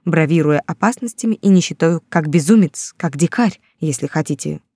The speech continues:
ради достижения неведомого идеала. В этом, быть может, есть смешное, но в этом видны также бодрость, поэзия — и слава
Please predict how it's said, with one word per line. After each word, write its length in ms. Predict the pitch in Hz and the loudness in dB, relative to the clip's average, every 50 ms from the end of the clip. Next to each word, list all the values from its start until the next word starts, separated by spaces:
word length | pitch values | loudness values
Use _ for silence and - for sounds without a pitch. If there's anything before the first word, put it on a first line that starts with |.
| _ _ | _ _
ради 280 | - 170 175 175 160 170 | -2 0 2 2 2 2
достижения 640 | 156 165 - - 175 147 135 147 143 143 170 202 | 0 -2 -2 -2 -2 0 0 -2 0 0 0 0
неведомого 640 | 233 277 269 233 170 135 139 131 135 139 143 143 151 - | 0 0 0 0 0 0 -2 -2 -2 -2 -2 -2 -4 -4
идеала. 460 | - 170 143 165 185 196 196 170 - - _ _ _ _ _ _ _ _ _ _ _ _ | -4 -4 0 0 0 0 0 -2 -6 -12 _ _ _ _ _ _ _ _ _ _ _ _
В 40 | - | 2
этом, 320 | 247 269 269 - 233 214 | 2 2 2 2 2 2
быть 180 | 175 160 - - | 2 0 -2 0
может, 500 | 175 175 180 170 165 175 - - - _ - | 0 2 2 0 -2 -6 -10 -14 -20 _ -8
есть 420 | - 208 202 240 269 262 - - | -2 0 2 2 2 0 -4 -6
смешное, 580 | - 240 240 233 - - 330 370 262 160 135 - _ _ _ _ _ _ _ _ | -6 -4 -4 -4 -4 -4 -2 0 0 -2 -2 -6 _ _ _ _ _ _ _ _
но 340 | - 180 175 170 165 160 151 | 2 2 4 4 4 2 2
в 60 | 135 | 0
этом 220 | 147 143 - - 143 | -2 -2 -2 -4 -4
видны 280 | 139 151 135 147 151 | -2 -2 -2 -2 -4
также 340 | 143 - 147 139 135 135 156 | -2 -2 -4 -4 -2 -4 -4
бодрость, 560 | 135 135 151 151 151 156 190 226 220 - - - | -2 0 -2 0 0 0 -2 -2 -4 -6 -12 -20
поэзия — 640 | - - 208 196 170 151 143 139 131 160 196 226 254 - _ _ _ _ _ _ | -4 0 2 2 4 2 0 0 0 0 -2 -2 -4 -8 _ _ _ _ _ _
и 120 | - 381 392 | -2 -2 -2
слава 460 | - - 185 165 165 160 160 185 | 0 0 0 0 0 0 -2 -4